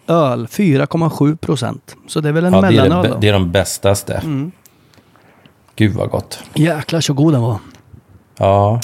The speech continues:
Speaker 1: Nu är det ju långledigt, vet du, så att nu, nu är det
Speaker 2: Ja, jag har
Speaker 1: nu är
Speaker 2: nå-,
Speaker 1: klackarna
Speaker 2: på
Speaker 1: i
Speaker 2: nå-,
Speaker 1: taket.
Speaker 2: mitt, mitt i någon sån här, eh, coronaepidemi bestämt mig för att jag ska inte dricka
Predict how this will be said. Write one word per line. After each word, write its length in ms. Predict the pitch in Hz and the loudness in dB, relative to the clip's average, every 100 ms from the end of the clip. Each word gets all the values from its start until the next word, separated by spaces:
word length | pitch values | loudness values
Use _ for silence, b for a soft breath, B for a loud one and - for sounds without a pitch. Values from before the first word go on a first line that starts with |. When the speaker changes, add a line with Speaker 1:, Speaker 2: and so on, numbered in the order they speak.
| - | -2
Speaker 1:
Nu 100 | 151 | 2
är 20 | |
det 40 | 151 | 2
ju 60 | |
långledigt, 540 | 175 202 156 175 175 131 | 2 2 2 2 0 0
vet 120 | 123 | -4
du, 120 | 127 | -4
så 100 | - | -2
att 160 | 131 - | -2 0
nu, 200 | 156 160 | 0 0
nu 420 | 160 175 175 170 | 0 2 2 2
är 40 | |
det 240 | 170 170 156 - _ _ - B B B B B | 2 2 0 -6 _ _ -20 B B B B B
Speaker 2:
Ja, 80 | 117 | 4
jag 100 | 135 | 6
har 80 | 143 | 6
Speaker 1:
nu 40 | |
är 40 | 123 123 | 4 2
Speaker 2:
nå-, 40 | 117 | 2
Speaker 1:
klackarna 360 | 185 123 - 131 | 0 0 0 2
Speaker 2:
på 20 | |
Speaker 1:
i 40 | |
Speaker 2:
nå-, 60 | 120 | 4
Speaker 1:
taket. 120 | 127 113 | 4 4
Speaker 2:
mitt, 180 | 107 - | 0 0
mitt 320 | 117 113 117 | 0 0 2
i 140 | 107 | 2
någon 240 | 101 101 98 | 4 2 2
sån 220 | 107 98 | 2 2
här, 480 | 95 92 92 98 107 | 2 2 0 0 0
eh, 1700 | 104 95 95 95 98 95 - - - - 107 101 - 110 107 107 107 | 2 2 2 2 2 2 0 -2 -2 -2 -2 0 0 0 0 0 -2
coronaepidemi 1200 | - - 104 95 85 85 90 95 95 92 92 90 | -2 2 4 4 2 2 2 0 0 2 2 2
bestämt 420 | 92 87 87 85 | 0 0 0 0
mig 100 | 90 | -2
för 140 | 85 82 | 0 0
att 140 | 82 | 0
jag 120 | 90 | -2
ska 120 | - | 0
inte 380 | 120 113 92 92 - B B B | 0 2 0 0 -2 B B B
dricka 840 | B 110 131 - - 156 143 120 | B 0 0 -2 0 4 4 4